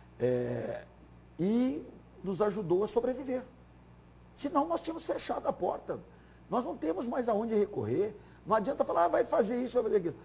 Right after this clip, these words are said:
Volto a frisar, eu vou sair daqui agora.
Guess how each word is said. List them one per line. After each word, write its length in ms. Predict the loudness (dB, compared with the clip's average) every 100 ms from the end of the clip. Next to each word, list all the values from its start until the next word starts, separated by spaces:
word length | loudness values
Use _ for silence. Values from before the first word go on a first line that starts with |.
| -20 -20 -10
Volto 560 | 0 6 8 8 6
a 40 | 2
frisar, 640 | 2 -2 0 -2 -2 -6 -14 -20 -20 -20 -8
eu 100 | -4
vou 140 | 0 2
sair 220 | 6 6
daqui 260 | 6 4
agora. 480 | 2 4 2 0 -6